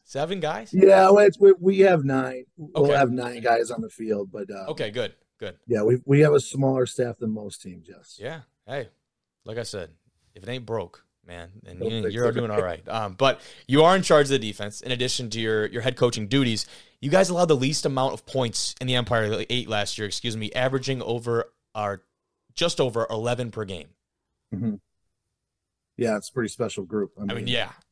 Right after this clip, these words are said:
Speaker 1: I was, I was hoping
Speaker 2: uh,
Speaker 1: for a
Speaker 2: I mean,
Speaker 1: little
Speaker 2: we
Speaker 1: bigger reaction out of you there, Coach.
Speaker 2: Well,
Speaker 1: Yeah.
Speaker 2: well, I mean,
Speaker 1: <laughs>
Speaker 2: we're,
Speaker 1: I'm just
Speaker 2: I
Speaker 1: kidding,
Speaker 2: mean,
Speaker 1: I'm kidding.
Speaker 2: dude, I mean, it was a fun year. I mean, it was a great, great experience. I think, you know, um,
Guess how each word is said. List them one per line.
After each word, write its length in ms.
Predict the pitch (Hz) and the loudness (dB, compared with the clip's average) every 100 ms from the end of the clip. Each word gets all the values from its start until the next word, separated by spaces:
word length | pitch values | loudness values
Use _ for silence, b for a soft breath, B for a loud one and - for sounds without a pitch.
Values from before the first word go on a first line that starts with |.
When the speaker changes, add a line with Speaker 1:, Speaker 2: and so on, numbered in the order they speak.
| - | -12
Speaker 1:
I 80 | 123 | -10
was, 140 | 107 - B - | -10 -14 B -4
I 20 | |
was 80 | 120 | 2
hoping 180 | 127 107 | 2 2
Speaker 2:
uh, 40 | |
Speaker 1:
for 60 | 113 | 0
a 40 | |
Speaker 2:
I 20 | |
mean, 80 | 120 | 2
Speaker 1:
little 80 | 131 | 4
Speaker 2:
we 80 | 143 | 6
Speaker 1:
bigger 180 | 135 110 | 6 4
reaction 380 | 113 110 - | 0 -2 -4
out 40 | 101 | -6
of 40 | |
you 80 | 101 | -4
there, 140 | 101 101 | -4 4
Coach. 120 | 185 | 8
Speaker 2:
Well, 160 | 190 175 | 8 8
Speaker 1:
Yeah. 60 | |
Speaker 2:
well, 220 | 180 165 165 | 6 6 4
I 20 | |
mean, 240 | 180 180 175 | 2 4 6
Speaker 1:
<laughs> 0 | |
Speaker 2:
we're, 120 | 190 | 6
Speaker 1:
I'm 160 | 226 175 | 6 2
just 140 | 175 | 0
Speaker 2:
I 20 | |
Speaker 1:
kidding, 160 | 143 147 | 2 2
Speaker 2:
mean, 100 | 127 | 0
Speaker 1:
I'm 60 | |
kidding. 280 | 117 117 202 | 0 2 4
Speaker 2:
dude, 60 | 165 | 4
I 80 | 143 | 0
mean, 320 | 147 135 120 156 | 0 -2 -4 0
it 80 | |
was 160 | 185 175 | 0 2
a 100 | 135 | -2
fun 280 | - 156 135 | -2 -4 -2
year. 300 | 127 139 104 | -4 -6 -8
I 20 | |
mean, 260 | 104 - 135 | -18 -6 -2
it 120 | 139 | 0
was 180 | 123 104 | -2 -10
a 60 | |
great, 420 | 92 - 117 113 - _ _ _ _ _ _ _ _ _ - | -16 -14 -12 -14 -18 _ _ _ _ _ _ _ _ _ -4
great 200 | 123 117 | -2 -2
experience. 680 | 104 - 120 120 113 110 - | -8 -6 -4 -2 -4 -4 0
I 100 | 127 | 2
think, 280 | 147 127 _ _ _ _ _ _ _ _ | 4 2 _ _ _ _ _ _ _ _
you 120 | 151 | -2
know, 300 | 123 110 101 _ _ _ _ _ _ | -2 -4 -8 _ _ _ _ _ _
um, 380 | 110 110 104 95 | -14 -12 -12 -16